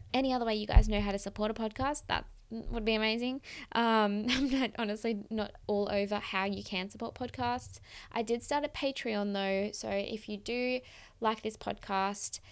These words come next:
um, and you want to join the Patreon, it's basically a platform where you can provide a small donation that goes towards helping support the podcast, so I can try to keep it running under the busy load of work and uni and training and everything.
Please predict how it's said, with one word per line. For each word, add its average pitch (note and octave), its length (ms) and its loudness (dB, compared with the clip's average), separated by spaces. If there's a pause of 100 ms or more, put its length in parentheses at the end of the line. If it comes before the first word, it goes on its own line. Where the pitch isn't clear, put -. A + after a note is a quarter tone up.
(340)
um, G3 480 0
and G#3 160 0
you F#3+ 380 0
want G3 200 -4
to - 100 -6
join G3 200 -2
the G3 80 -4
Patreon, B3 560 -2
it's G#3+ 140 -6
basically G3+ 720 -4
a G#3 60 -8
platform - 420 -10
where G3 100 -8
you F#3 100 -8
can F#3 380 -8
provide F#3 320 -10
a F#3 40 -10
small F#3 220 -8
donation A3+ 680 -2
that B3 140 -6
goes G#3 220 -4
towards F#3+ 240 -6
helping G3 320 -4
support G3+ 320 -6
the G3 60 -8
podcast, G3 640 -6 (420)
so - 160 -2
I A#3 80 0
can A3+ 160 -6
try C#4 220 -4
to E4+ 40 0
keep D#4+ 200 -2
it - 100 -6
running A#3+ 540 -2
under G#3+ 240 -2
the G#3+ 80 -8
busy G#3+ 260 -2
load G3 380 0
of F#3+ 120 -4
work F#3+ 320 -8
and F#3+ 220 -6
uni F3+ 260 -6
and F#3 120 -12
training F3+ 360 -6
and F3+ 140 -8
everything. G3 480 -4